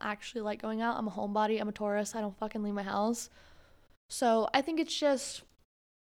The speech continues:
reduce your expectations of yourself, because expectations are premeditated resentments. And if you are expecting yourself to be a certain way, and this goes for anything, not sobriety, you will always be disappointed.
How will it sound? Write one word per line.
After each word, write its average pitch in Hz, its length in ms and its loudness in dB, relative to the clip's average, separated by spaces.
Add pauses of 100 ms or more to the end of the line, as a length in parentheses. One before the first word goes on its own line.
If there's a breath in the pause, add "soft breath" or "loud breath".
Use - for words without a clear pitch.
(920)
reduce 254 420 2
your 320 260 4
expectations 214 720 -2
of - 140 -6
yourself, - 440 -6
because 220 300 -4
expectations 226 840 -2
are 220 180 -2
premeditated 214 720 -2
resentments. 208 640 -4
And 220 140 -4
if 214 180 -10
you 240 240 0
are 247 160 4
expecting 262 720 -2
yourself 233 520 4 (420 loud breath)
to 240 80 -4
be 247 120 0
a 269 60 4
certain 262 320 2
way, 226 140 4
and 226 100 2
this 254 140 0
goes 277 240 2
for 302 120 -6
anything, 208 540 -4
not - 240 -2
sobriety, 233 640 -2 (380 loud breath)
you 254 180 4
will 262 140 4
always 226 320 4
be 220 120 -4
disappointed. 196 680 -6